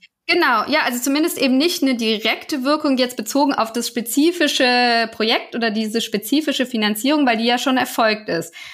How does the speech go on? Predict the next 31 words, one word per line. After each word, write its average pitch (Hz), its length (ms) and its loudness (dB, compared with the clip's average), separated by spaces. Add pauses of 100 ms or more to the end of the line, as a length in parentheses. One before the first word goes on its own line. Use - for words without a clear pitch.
Man 208 120 0
kann 262 180 0
natürlich 294 400 0
argumentieren, 254 680 0
und 226 120 0
das 220 160 -6
wird 214 120 -6
ja - 180 0
auch 202 100 -4
gemacht 226 420 0
in 240 80 -4
der 240 100 0
Forschung, 240 360 -2
dass 226 120 -4
man 214 140 0
sagt, 214 240 -2 (240)
okay, 254 340 2
das 220 200 0
beeinflusst 233 460 -2
aber 208 180 0
dann 208 160 0
die 208 120 -2
zukünftigen 240 680 0
Finanzierungskosten. 208 1120 0
Und - 380 -8
das 214 180 0
hat - 160 -2
sicherlich 247 440 -2
auch 180 200 0
einen 190 120 -2
Effekt, - 380 -4